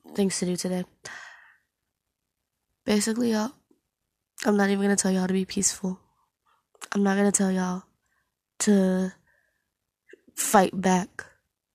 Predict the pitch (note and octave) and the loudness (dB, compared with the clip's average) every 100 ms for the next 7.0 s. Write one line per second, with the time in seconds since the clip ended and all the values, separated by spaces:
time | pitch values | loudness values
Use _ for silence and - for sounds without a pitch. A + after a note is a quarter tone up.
0 | _ _ _ _ _ _ _ G3+ G3 G3+ | _ _ _ _ _ _ _ 0 2 2
1 | G#3 G3+ - F#3+ G3+ A#3 C4 - _ _ | 2 2 0 -4 -4 -6 -8 -12 _ _
2 | - F#3+ - G3 G3 G#3 G3 G3 F#3 F#3 | -6 -4 0 -2 -2 -8 -6 -6 -6 -6
3 | - - _ _ - - G3 G3+ F#3+ G3 | -10 -20 _ _ -12 0 2 2 2 0
4 | G3 G3+ G#3+ F#3+ F#3+ F#3+ F#3 F3+ _ - | -2 -4 -6 -6 -4 -4 -6 -10 _ -20
5 | _ _ _ G3+ F#3+ G#3+ G#3 - G#3 F#3 | _ _ _ -8 0 4 4 4 -2 -6
6 | - G#3 F#3+ - G#3+ A3 B3 - - B3 | -6 -6 -4 -4 -6 -8 -8 -8 -8 -12